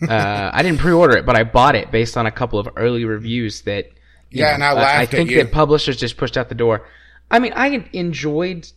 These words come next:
Speaker 1: portions of the experience,
Speaker 2: I
Speaker 1: but, I mean, like I said, the more the game wears on, the more the flaws basically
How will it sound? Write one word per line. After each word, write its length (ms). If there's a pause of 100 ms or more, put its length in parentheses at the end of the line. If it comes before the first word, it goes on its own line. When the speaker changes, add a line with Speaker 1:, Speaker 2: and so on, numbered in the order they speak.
(140)
Speaker 1:
portions 480
of 120
the 120
experience, 840
Speaker 2:
I 40 (340)
Speaker 1:
but, 240
I 80
mean, 120
like 180
I 80
said, 560 (280)
the 160
more 300
the 60
game 340
wears 260
on, 300
the 80
more 180
the 80
flaws 460
basically 720